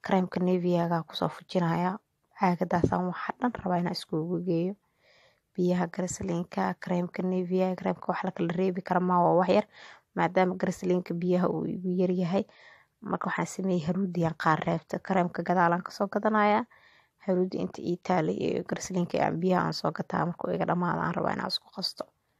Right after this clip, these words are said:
Hadduu Ilaahay nafta nagu gaarsiiyo. Marka, hadda caagadaasaan cream-kii ku shubanayaa.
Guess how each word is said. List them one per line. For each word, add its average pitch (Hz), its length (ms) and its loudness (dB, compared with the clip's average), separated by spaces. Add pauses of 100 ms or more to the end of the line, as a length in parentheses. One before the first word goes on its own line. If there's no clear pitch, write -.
(540)
Hadduu 185 260 -4
Ilaahay 170 320 0
nafta 170 320 -6
nagu 170 300 -4
gaarsiiyo. - 560 -6 (1300)
Marka, 233 200 4
hadda 208 120 6
caagadaasaan 185 580 4
cream-kii 175 440 2
ku - 120 -4
shubanayaa. 170 840 2